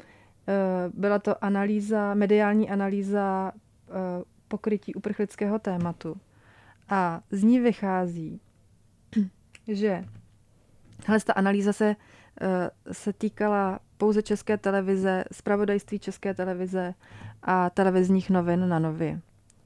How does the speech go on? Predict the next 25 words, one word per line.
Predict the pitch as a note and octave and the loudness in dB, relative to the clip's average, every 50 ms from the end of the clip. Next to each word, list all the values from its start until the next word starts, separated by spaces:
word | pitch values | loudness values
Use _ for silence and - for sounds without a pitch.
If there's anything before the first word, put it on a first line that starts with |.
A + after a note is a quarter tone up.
| - - - | -18 -4 0
A | E3+ F3+ E3 D#3 D#3+ E3+ - - - - | 2 2 2 2 0 -4 -10 -18 -16 -8
vychází | F3 F#3+ G#3 - A#3 A#3 A#3+ A#3 A3+ A3+ F#3 | -4 -4 -2 0 2 2 2 2 0 -2 -6
z | - | -6
toho, | - - E3+ E3 E3 D#3+ D#3 F3 - _ - - - - - - - _ - - | -8 -6 -4 -4 -4 -6 -6 -8 -12 _ -20 -20 -20 -20 -20 -20 -20 _ -8 -6
že | G3+ F#3+ F#3 G3+ F#3 F3 E3 D#3 D#3 - _ _ _ _ _ _ _ - | -4 -2 0 2 2 2 2 0 -2 -6 _ _ _ _ _ _ _ -10
uprchlické | - G#3 - - B3+ A#3 - C4+ C4 - - - - F3+ E3 E3 - | -10 -8 -2 -2 -2 0 2 0 0 0 -2 -8 -6 -6 -6 -6 -6
téma | - E3+ E3 E3 E3 D#3+ D#3+ D#3 D3+ D#3+ F#3 F#3+ - - - - _ _ _ _ _ _ _ _ _ _ _ | -4 -4 -4 -2 -4 -6 -6 -6 -8 -8 -10 -14 -16 -20 -20 -20 _ _ _ _ _ _ _ _ _ _ _
se | - - - - G3+ F#3 D#3+ D3+ D3+ - _ _ _ _ _ _ _ _ _ | -20 -16 -6 -2 0 0 0 -2 -4 -8 _ _ _ _ _ _ _ _ _
v | - | -2
těchto | - G#3+ - - - A#3+ | -2 -2 -2 0 -4 -4
televizích | - G3+ G3 G3 F#3+ G3+ G3+ G3+ G#3 G#3 - - | -2 0 0 0 0 0 0 0 -2 -4 -4 -4
objevuje | - F#3 F#3 G3 G3+ G3+ G3+ G3+ G#3 G#3 G3+ G3+ G#3 G3+ - _ _ _ _ _ _ _ _ | -6 -4 0 0 0 0 0 0 0 0 2 2 2 0 -2 _ _ _ _ _ _ _ _
v | - G3 | 0 2
několika | G#3 G#3 G3 - A3+ A3 G#3+ G#3+ - A3 G#3+ | 4 4 4 4 2 2 4 4 4 2 4
různých | G#3 G#3 G3 A3 A3+ - - | 4 2 4 2 2 2 2
metaforách. | G3 F3+ - F3 E3+ - - E3 D#3 D3+ D3+ D3+ E3+ _ _ _ _ - - - - - | -2 0 0 -2 -4 -4 -6 -6 -6 -4 -4 -6 -8 _ _ _ _ -20 -20 -20 -8 -2
A | G3 | -2
já | F#3+ | -2
jsem | F#3+ - G#3+ | 0 0 -2
si | G3+ G#3+ G3+ | -2 -2 -4
z | |
toho | - - G#3 G#3+ G3+ | -2 0 0 0 2
teda | - G#3 G#3+ | 2 2 0
vybrala | G#3 F#3+ G3 F3+ G3 G3+ G#3+ A3 A3 | 2 0 0 -2 0 0 2 2 0
dvě. | F3 E3 F3 E3+ D#3 D3 - | 0 -2 -4 -4 -4 -4 -4